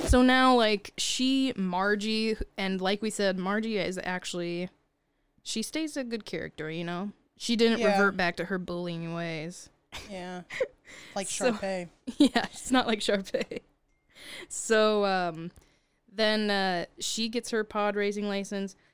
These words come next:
Speaker 1: Cassiopeia gets her pod racing license.
Speaker 2: Is that her name?
Speaker 1: Yeah, but they call her Cassie for short.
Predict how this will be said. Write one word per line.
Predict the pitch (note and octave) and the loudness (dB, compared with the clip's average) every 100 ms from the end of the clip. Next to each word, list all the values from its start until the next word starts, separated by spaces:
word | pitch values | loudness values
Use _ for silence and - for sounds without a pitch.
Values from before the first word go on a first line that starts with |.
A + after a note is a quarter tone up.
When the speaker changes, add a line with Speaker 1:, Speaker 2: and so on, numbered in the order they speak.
| _ | _
Speaker 1:
Cassiopeia | G3+ G3 A3 F#3+ - G3+ G3 G3 G3 | -4 -2 -2 -6 -6 -4 -2 -2 -2
gets | F#3+ F#3 | -6 -8
her | - F#3+ | -6 -8
pod | F#3+ F#3+ F#3+ | -6 -6 -4
racing | F#3 F#3+ F#3+ F#3 | -4 -6 -6 -6
license. | F#3 F#3 F#3+ F#3 A3 | -6 -6 -8 -8 -8
Speaker 2:
Is | G#3+ | -6
that | A#3+ | -6
her | C4+ F#4+ | -4 -4
name? | G3+ G#3+ F4 _ | -4 -8 -12 _
Speaker 1:
Yeah, | G3 E3 C#3+ - _ | -8 -6 -8 -16 _
but | G#3+ | 0
they | G3+ | 0
call | G3+ E3+ | -2 -4
her | |
Cassie | D3+ D#3 D3+ D3+ | -6 -10 -10 -14
for | D3 | -14
short. | - - - | -14 -12 -14